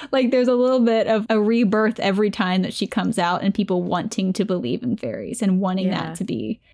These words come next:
Speaker 1: a thing. And I, you know,
Speaker 2: What's
Speaker 1: I
Speaker 2: interesting, I think, about Tinkerbell that helps make her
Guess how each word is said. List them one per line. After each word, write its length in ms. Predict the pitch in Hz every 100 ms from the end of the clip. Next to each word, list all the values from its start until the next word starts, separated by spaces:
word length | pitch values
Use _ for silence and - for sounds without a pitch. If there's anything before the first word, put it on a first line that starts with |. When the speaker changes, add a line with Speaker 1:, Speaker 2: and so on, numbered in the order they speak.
| -
Speaker 1:
a 100 | 240
thing. 380 | 311 311 233
And 160 | 196 214
I, 240 | 208 208 -
you 140 | 214
know, 60 | 202
Speaker 2:
What's 100 | 202
Speaker 1:
I 40 |
Speaker 2:
interesting, 420 | 285 359 - 277
I 60 | 220
think, 320 | - 214 190 226 - -
about 320 | 196 185 -
Tinkerbell 720 | 196 - 180 170 160 160 - -
that 180 | 180 165
helps 340 | 196 196 -
make 200 | 185 -
her 440 | 190 170 160 156